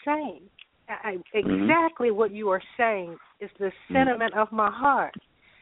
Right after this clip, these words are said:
Speaker 1: And so when I talk about how we deal with the information that the elders toiled, um, they, they, they literally had to shed blood to get that information for us. Do, do you
Speaker 2: Mm-hmm.
Speaker 1: receive what I'm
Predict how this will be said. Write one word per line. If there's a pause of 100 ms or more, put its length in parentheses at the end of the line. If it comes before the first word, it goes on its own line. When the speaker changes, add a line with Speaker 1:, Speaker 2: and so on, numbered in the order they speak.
(280)
Speaker 1:
And
so (520)
when
I
talk
about (680)
how
we
deal
with
the
information
that
the (100)
elders (380)
toiled, (160)
um, (140)
they, (400)
they,
they
literally
had (100)
to (200)
shed
blood
to
get
that
information
for
us. (680)
Do,
do
you
Speaker 2:
Mm-hmm.
Speaker 1:
receive
what
I'm